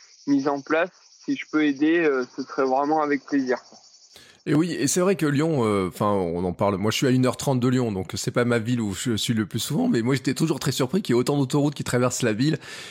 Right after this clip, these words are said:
Speaker 2: alors que le centre de Lyon est magnifique, euh, les environnements de Lyon sont magnifiques, mais c'est vrai qu'il y a une espèce de configuration des routes qui est quand même, euh, un petit peu, euh, un petit peu curieuse. Mais par contre, c'est vrai que vous avez un, des terrains d'entraînement tout autour que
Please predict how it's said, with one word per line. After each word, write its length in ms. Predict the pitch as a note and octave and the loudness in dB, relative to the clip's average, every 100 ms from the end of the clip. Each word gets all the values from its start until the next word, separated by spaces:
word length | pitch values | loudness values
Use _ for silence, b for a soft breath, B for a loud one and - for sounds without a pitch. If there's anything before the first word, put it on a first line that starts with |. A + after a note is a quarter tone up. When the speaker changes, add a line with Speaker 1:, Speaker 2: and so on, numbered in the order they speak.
| B - | B 0
Speaker 2:
alors 300 | A2+ A2+ - | 2 2 0
que 100 | B2 | 0
le 140 | A2 | 0
centre 400 | - E3+ E3 C#3 | 0 0 0 0
de 60 | A#2+ | 2
Lyon 280 | A#2 C#3 A#2+ | 2 0 0
est 40 | |
magnifique, 500 | G#2 G#2+ - F#3+ F3+ | 0 0 0 -2 0
euh, 120 | A#2+ | 0
les 200 | G#2 G#2+ | 0 0
environnements 420 | C#3+ D3+ D#3+ C3+ | 2 2 2 2
de 120 | C#3 A#2 | 2 2
Lyon 180 | B2 | 0
sont 140 | C3 A#2+ | 0 0
magnifiques, 420 | G#2+ A2 - E3 | 0 0 -2 0
mais 140 | F3 | 0
c'est 100 | - | 0
vrai 160 | A#2 C#3+ | 0 0
qu'il 160 | C#3 A2 | 0 0
y 80 | |
a 240 | G2+ F#2+ G2 | 2 0 0
une 100 | G#2+ | -2
espèce 220 | A#2 D#3 | 0 0
de 100 | F#2+ | 0
configuration 680 | - D3+ - C3 B2 - C3+ | 0 -2 0 0 0 0 0
des 120 | A2+ | 0
routes 260 | G#2 C3 - | 2 0 -2
qui 60 | |
est 20 | A2 | -4
quand 160 | A2 | 0
même, 160 | A#2 A2+ | 0 2
euh, 180 | F#2+ F2+ F2+ | 0 -2 -2
un 140 | A2 | -4
petit 140 | - | -4
peu, 480 | - C#3 B2+ G2+ F2 | -2 0 2 2 0
euh, 60 | E2+ | -2
un 20 | |
petit 180 | F#2+ A2+ | -6 -4
peu 120 | D3 | -4
curieuse. 440 | C#3+ A#2 B2+ F#3+ B B B A2+ | -2 0 2 0 B B B -2
Mais 80 | |
par 160 | B2 A#2+ | -2 -2
contre, 180 | F#3+ G#3 | -2 0
c'est 60 | G3+ | 0
vrai 40 | |
que 60 | D#3+ | 0
vous 100 | C3 | 2
avez 120 | A2+ | 2
un, 100 | G#2 - B2+ | 2 -2 -4
des 180 | G#2+ G#2+ | -4 -2
terrains 220 | D#3+ E3 | 0 2
d'entraînement 440 | D3 - C3+ E3 | 2 0 0 0
tout 200 | - B2+ | -2 -2
autour 340 | B2 - G3+ | -2 2 0
que 120 | G3 | 0